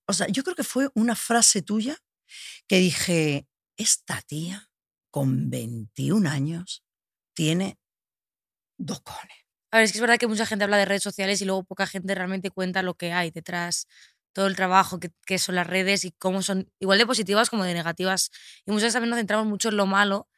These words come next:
Speaker 2: y también hay que tener una, una visión más positiva porque las redes son maravillosas y, joder, te dan unas oportunidades que en la vida puedes haber soñado. Entonces hay que ser un poco como equilibrado, ¿no? De valorar lo bueno, saber qué es lo malo y tirar para adelante con las dos cosas.
Speaker 1: Yo quiero que tú te presentes.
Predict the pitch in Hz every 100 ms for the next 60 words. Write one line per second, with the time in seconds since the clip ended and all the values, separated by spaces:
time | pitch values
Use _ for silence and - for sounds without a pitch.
0 | _ _ 185 190 185 190 190 202 190 196
1 | 202 190 175 190 196 190 180 190 175 180
2 | 185 185 175 165 175 180 180 180 165 170
3 | 190 190 170 - - _ - 185 185 190
4 | 196 190 190 180 175 185 196 175 170 175
5 | 180 180 170 170 - 165 160 160 - _
6 | _ _ _ - 190 220 214 240 240 233
7 | 226 214 214 220 220 190 185 185 190 180
8 | 190 180 185 175 185 202 - 202 190 190
9 | 180 196 190 220 240 214 240 262 269 -
10 | 190 196 _ 214 214 190 190 190 208 247
11 | 285 - - _ - 196 190 190 202 202
12 | 214 180 170 - - - 208 233 - 302
13 | 247 202 196 160 151 123 113 123 -